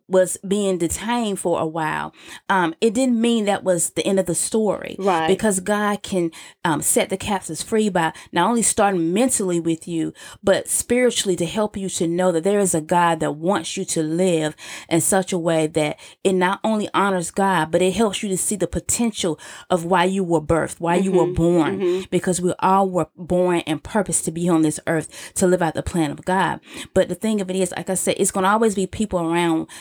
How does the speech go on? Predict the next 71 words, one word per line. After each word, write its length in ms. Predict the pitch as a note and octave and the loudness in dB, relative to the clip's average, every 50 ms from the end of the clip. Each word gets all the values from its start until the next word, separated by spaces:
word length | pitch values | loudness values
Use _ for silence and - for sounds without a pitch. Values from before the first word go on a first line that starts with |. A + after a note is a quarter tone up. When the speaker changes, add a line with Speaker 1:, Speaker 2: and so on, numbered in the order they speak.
| - | -2
Speaker 1:
that's 220 | - F#3 E3 - - | 0 0 0 0 -2
wanting 420 | E3+ D#3+ E3+ F3+ F#3 F3+ E3+ E3 D#3+ | -4 -2 0 0 2 2 2 2 0
to 160 | - - C#3+ - | 0 -4 -4 -2
put 240 | - - G#3 G3+ - | -2 -2 -2 0 -2
you 80 | F#3 E3+ | -2 0
down 380 | E3+ E3+ E3+ E3+ E3+ E3+ D#3 | 2 2 2 4 2 2 0
or 60 | D3 C#3+ | -2 -4
say 240 | - - F3+ E3+ D#3+ | -2 -2 0 0 2
you 140 | D#3 D#3+ E3 | 2 2 2
ain't 100 | E3+ D#3+ | 2 2
gonna 80 | D3+ | 2
never 160 | E3 E3 E3 | 2 2 0
be 80 | D#3+ E3 | 0 0
nothing, 300 | E3 D#3+ D#3 - D#3 C#3 | 0 0 0 -2 -4 -8
or, 120 | B2 B2+ C#3 - - - - - - | -8 -10 -10 -12 -16 -18 -20 -8 -2
or, 160 | - D3+ C#3 | 0 0 0
you 220 | C#3 - - E3+ | 0 -2 -2 0
know, 100 | D#3 C3+ | 0 0
"I 140 | B2+ F#2+ C#3+ | 0 0 0
remember 360 | F#3 A3+ A#3 A#3 A3+ A3+ G#3+ | 2 2 2 2 2 0 0
when," 520 | G#3 F#3+ G3+ A3+ A3+ G#3+ G3+ F3+ E3+ D#3+ E3+ | 0 0 0 2 2 2 4 4 2 2 2
you 140 | F3+ G3 F3+ | 0 0 0
know, 240 | E3 D3+ D3 D3+ | 0 0 0 -2
or 40 | D3+ | -4
Speaker 2:
Mm-hmm. 400 | - - G3 G#3 G3+ E3 D#3 D#3+ | -4 -2 0 2 2 2 4 4
Speaker 1:
look 160 | G3 G#3 G3+ | 2 2 0
at 180 | G#3 F#3 - - | -2 -2 -2 -4
you 80 | G#3+ G3 | -4 0
like, 280 | F#3+ F3+ F3 E3+ - | 0 0 0 0 -2
you 80 | G3 F#3+ | -4 -2
know, 100 | F3 D#3+ | -2 0
you're 220 | D#3+ D#3+ D#3 D3+ | 0 0 0 -2
scum 460 | C#3+ - - - F#3+ G#3 G#3+ G#3+ G3+ | -2 -4 -4 -2 -2 0 0 0 0
or 80 | F3 D#3+ | 0 0
whatever. 300 | E3 E3 D#3 D3+ - B2 | 0 0 0 0 -2 -2
Like, 180 | C#3 C#3 C3 B2+ | -2 -2 -4 -4
why, 220 | B2+ C3+ D3 - - | -6 -8 -10 -12 -10
why 260 | - A2 A#2+ D3 E3+ | -6 -4 -2 0 0
would 80 | G3+ A3 | 0 0
anybody, 400 | G#3+ F#3+ G3 F#3 F#3 F#3 F3 - - | 0 0 2 2 2 2 -2 -4 -4
you 80 | G3 F#3+ | -2 -2
know, 100 | E3 D3 | 0 0
want 200 | D3 D#3+ D#3+ - | 0 0 -2 -2
to 60 | D#3+ | -2
hang 220 | D3+ E3+ F3 F#3 F#3 | -2 0 2 2 2
out 100 | D3+ - | 0 -2
with 100 | - - | -4 -8
you? 120 | F#3 F#3 | -10 -4
But 140 | D#3 E3 - | -2 -2 -2
the 60 | E3 | -2
thing 220 | - - G#3+ G#3+ G#3 | -4 -4 -2 -2 0
of 60 | G3 | -2
it 40 | F#3 | -2
is, 120 | E3+ D#3+ | -2 0
God 300 | D3+ F3 F#3 G#3 A3 G3 F3 | 2 2 2 4 2 2 2
loves 300 | F3 F#3 G3+ G3+ F#3 E3 | 2 2 2 0 0 0
you 80 | D#3+ D#3 | 0 0
and 100 | D3+ D3+ | 0 0
values 380 | D#3+ E3 E3 E3+ F3 E3+ E3 | 0 0 0 0 -2 -2 -4
you 80 | E3+ F3 | -6 -4
so 220 | - - E3 D3+ | -4 -2 -2 -2
much 300 | D3 D3+ D#3 D3+ C3 - - | -2 -2 -4 -4 -4 -4 -4
Speaker 2:
Mm-hmm. 360 | F3+ F#3+ D#3+ E3 E3+ F#3 F#3 | -4 -2 0 0 0 0 2
Speaker 1:
that 160 | F#3+ F3+ D#3+ - | 2 0 2 2
that's 220 | F#3 G3 F#3 - - | 0 0 0 -2 -4
why 100 | C#3+ D#3 | -4 -4
he 140 | E3 F#3 F3 | -2 -2 -2
sent 340 | - - F#3+ F3 D#3+ - | -2 0 0 -2 -2 -2
Jesus, 340 | - - F#3+ G3 F3+ E3+ E3 | -2 -2 0 0 0 -2 -2
'cause 160 | - E3+ D3+ | -4 -4 -4
to, 160 | - - D#3 | -4 -4 -6